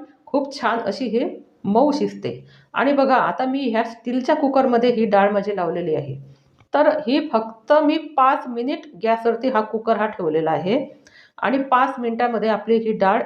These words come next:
इथे शिजून तयार झालेली आहे. तर बघा, आता ह्या दोनच शिट्या झालेल्या आहे आणि मी इथे गॅस बंद केलेला आहे आणि एक दहा ते पंधरा मिनिट माझं ही प्रेशरवरती ही डाळ शिजलेली आहे. तर मी तुम्हाला आता पुढे दाखवते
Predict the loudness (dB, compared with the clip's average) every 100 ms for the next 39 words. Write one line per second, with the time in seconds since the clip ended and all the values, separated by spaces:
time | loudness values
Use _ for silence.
0 | -8 -8 -8 -6 -4 -2 0 4 4 4
1 | 0 -6 -6 -8 -10 -16 -20 -20 _ 0
2 | 2 4 4 2 0 2 4 4 2 -2
3 | -6 -4 -2 -2 -2 -4 -2 -4 -6 -16
4 | _ -6 0 4 4 4 2 2 2 0
5 | -2 -4 -6 -4 -6 -6 -8 -12 -16 _
6 | _ _ -6 -2 2 2 0 -2 -2 -2
7 | -2 -2 -2 -4 -2 -2 0 -2 -4 0
8 | 2 2 0 -4 0 0 2 2 2 0
9 | 0 -2 0 0 0 0 -4 -6 -4 -4
10 | -6 -8 -16 -20 _ _ _ -2 2 4
11 | 4 4 4 2 0 0 0 2 0 -2
12 | -4 -6